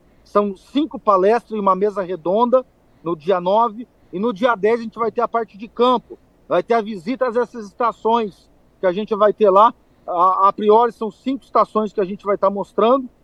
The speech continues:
né, por conta de, de, do público e tempo. E ao longo das duas semanas seguintes você pode reservar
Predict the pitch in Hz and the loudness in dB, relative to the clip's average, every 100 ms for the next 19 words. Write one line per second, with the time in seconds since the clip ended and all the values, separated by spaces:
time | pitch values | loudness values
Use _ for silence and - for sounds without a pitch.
0 | _ _ - 165 196 185 196 202 185 175 | _ _ -2 0 0 -2 -2 0 -4 -6
1 | 170 156 - 208 240 202 - 147 190 240 | -8 -8 2 4 6 4 -2 2 6 6
2 | 247 262 _ _ - 202 226 226 269 254 | 4 -10 _ _ 2 4 6 6 4 2
3 | 240 208 180 262 - 247 208 233 240 - | 0 0 -2 -4 -2 -4 -4 -4 -4 -8
4 | 185 202 202 - 233 - 233 214 214 233 | -12 -12 -12 0 2 4 4 4 4 4
5 | 214 190 180 226 | 4 4 6 4